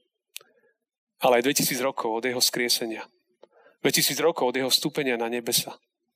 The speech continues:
dvetisíc rokov od zoslania Ducha Svätého, dvetisíc rokov od vzniku kresťanskej cirkvi. O dvanásť rokov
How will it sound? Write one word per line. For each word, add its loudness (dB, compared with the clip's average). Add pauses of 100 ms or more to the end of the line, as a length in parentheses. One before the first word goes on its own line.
(800)
dvetisíc 4
rokov 2
od -2
zoslania 0
Ducha -4
Svätého, -4 (800)
dvetisíc 4
rokov 4
od -2
vzniku 0
kresťanskej -2
cirkvi. -6 (1500)
O 2
dvanásť 4
rokov -8